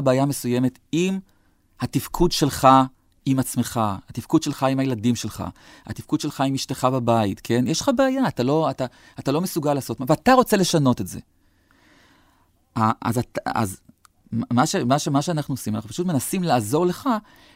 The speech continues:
לשנות את מה שאתה רוצה לשנות, בכיוון שאתה רוצה לשנות. והפסיכודרמה נותן לך אפשר-,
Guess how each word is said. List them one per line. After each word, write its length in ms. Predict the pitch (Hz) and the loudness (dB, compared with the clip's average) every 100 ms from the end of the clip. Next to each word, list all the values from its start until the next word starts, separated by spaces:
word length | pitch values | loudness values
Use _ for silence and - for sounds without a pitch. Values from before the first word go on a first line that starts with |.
| - | -2
לשנות 800 | 131 131 143 131 151 254 - - _ _ - | 0 0 0 0 2 2 0 -20 _ _ -4
את 120 | 127 | 0
מה 140 | 147 190 | 4 4
שאתה 340 | 196 156 - | 4 0 4
רוצה 260 | 247 262 175 | 2 2 0
לשנות, 300 | 151 151 143 | 0 0 2
בכיוון 340 | 156 180 226 | 2 2 0
שאתה 220 | 294 233 | -2 -2
רוצה 220 | 143 113 113 | -2 -2 -4
לשנות. 480 | 107 117 101 98 - - | -4 -6 -8 -8 -16 -12
והפסיכודרמה 920 | 104 117 - - 131 127 185 247 185 190 - - - - | -4 -4 -4 -6 -2 2 4 4 2 -2 -8 -20 -20 -8
נותן 200 | 120 - | -4 0
לך 120 | 185 214 | 0 0
אפשר-, 300 | 196 - | 0 2